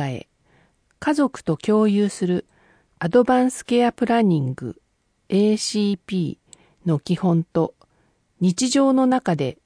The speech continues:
無理なく話し合いを始めるためのポイントを分かりやすくお伝えします。日時、七月二十二日水曜、十三時三十分から十五時。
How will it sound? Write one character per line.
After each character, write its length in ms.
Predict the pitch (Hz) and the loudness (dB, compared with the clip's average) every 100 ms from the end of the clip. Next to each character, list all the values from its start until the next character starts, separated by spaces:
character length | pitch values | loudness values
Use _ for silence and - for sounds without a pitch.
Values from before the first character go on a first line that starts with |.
| _ | _
無 140 | 214 | 0
理 120 | 277 233 | 2 2
な 140 | 190 | 2
く 120 | - | -2
話 360 | 147 160 165 190 | -6 -2 -2 -2
し 140 | - | -2
合 80 | 208 | 0
い 100 | 202 | 0
を 60 | 196 | -2
始 280 | 196 175 196 | -4 0 2
め 140 | 196 | 2
る 120 | 190 | 0
た 120 | 185 | 0
め 160 | 185 190 | 2 2
の 140 | 151 | 0
ポ 200 | 131 151 | -4 -4
イ 120 | 160 160 | 0 0
ン 80 | |
ト 240 | 160 160 151 | 0 -2 -2
を 100 | - - _ _ _ | -6 -16 _ _ _
分 160 | 170 165 | -6 -2
か 100 | 240 | 0
り 120 | 247 | 2
や 120 | 254 | 0
す 100 | 254 | -2
く 140 | - - | -4 -4
お 80 | 135 | -4
伝 300 | - 151 139 | -8 -6 -6
え 40 | |
し 180 | - 143 | -6 -8
ま 160 | 131 - | -8 -12
す。 260 | - - _ _ _ _ _ _ _ _ _ _ | -18 -20 _ _ _ _ _ _ _ _ _ _
日 340 | 220 247 - 160 | -4 -2 -2 -4
時、 280 | - 113 - _ _ _ _ _ _ _ | -6 -12 -16 _ _ _ _ _ _ _
七 260 | - - 240 | -12 -4 0
月 300 | 262 247 240 | 0 0 2
二 180 | 240 240 | 2 2
十 220 | 196 160 | 2 2
二 160 | 143 | 0
日 300 | 147 139 - | -2 -4 -8
水 360 | 143 - 185 180 | -10 -2 0 2
曜、 300 | 185 147 - _ _ _ _ _ _ | 2 0 -6 _ _ _ _ _ _
十 260 | - 240 247 | -2 0 2
三 320 | - 262 202 | 2 2 2
時 100 | 143 | 0
三 300 | - 202 208 | -2 0 0
十 160 | 208 233 | 0 -6
分 380 | _ 170 147 | _ -4 -4
か 140 | - 139 | -4 -8
ら 100 | 131 | -8
十 300 | 135 180 180 | -2 0 2
五 180 | 180 165 | 0 -2
時。 220 | - | -6